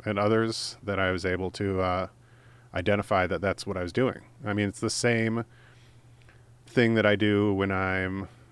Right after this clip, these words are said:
doing, like, a Facebook Live and playing guitar. Like, it's, the underlying stuff is the same. I still want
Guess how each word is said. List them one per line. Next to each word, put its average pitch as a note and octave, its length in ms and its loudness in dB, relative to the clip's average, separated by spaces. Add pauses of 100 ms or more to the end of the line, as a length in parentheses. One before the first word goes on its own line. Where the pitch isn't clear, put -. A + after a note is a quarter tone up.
(160)
doing, G2 220 -2
like, F#2 140 -4
a F#2 40 -10
Facebook F#2+ 440 -6
Live F2+ 300 0
and E2+ 120 -8
playing F2 200 -4
guitar. F2 440 -8
Like, G2+ 180 -2
it's, G2+ 180 -2 (460)
the A2+ 240 2
underlying B2 540 4
stuff - 300 2
is F#2+ 140 0
the F#2 80 -6
same. F2 400 -2
I F#2+ 80 -6
still G#2 320 -2
want G2+ 420 -2